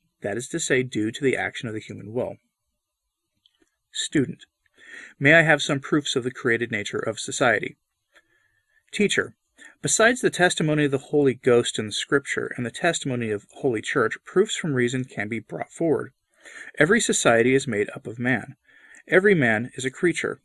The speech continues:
It follows that the relations of men with one another are created. Moreover, every society, like every nation, forms a real entity. This entity is a moral whole, having a real existence other than God's existence.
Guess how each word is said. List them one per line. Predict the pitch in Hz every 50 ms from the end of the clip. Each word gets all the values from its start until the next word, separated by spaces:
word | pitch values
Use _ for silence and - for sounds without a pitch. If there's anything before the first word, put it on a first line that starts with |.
| _ _ -
It | 151 135 -
follows | - - 131 135 139 151 156 -
that | 156 -
the | 151
relations | 135 127 120 120 117 113 - 127 113
of | 107 98
men | 104 113 127 131 117 117
with | 110 110 - -
one | 120 107 101
another | 101 98 113 135 127 104 - - -
are | - 113 95
created. | - - - - 120 117 127 139 143 127 101 90 - - - _ _ _ 139
Moreover, | - - 110 120 143 143 110 104 113 - _ _ - -
every | 110 110 104
society, | - - 131 - - 131 120 110 110 123 135
like | 120 101 90 - -
every | 107 98 101 104
nation, | 107 120 139 143 135 - 127 139 135 - - - - - _ _
forms | _ - 135 120 117 120 -
a | 123
real | 110 113 107 101 - -
entity. | 135 156 151 - 107 - - - _ _ _ _ _ _ - - - - - -
This | 147 139 -
entity | 135 - - - 143 139 135 123
is | 127 123
a | 127
moral | 117 117 113 110 104
whole, | - - - - 156 123 - - - _ _ _ -
having | - 156 160 190 190 170
a | 143
real | 131 120 123 123 120 -
existence | - - - - - 110 120 127 - - - 143 147 - - - - -
other | 131 123 117
than | - 123 113 107
God's | - 117 101 95 95 - -
existence. | - 123 110 113 110 98 - - - 156 139 - -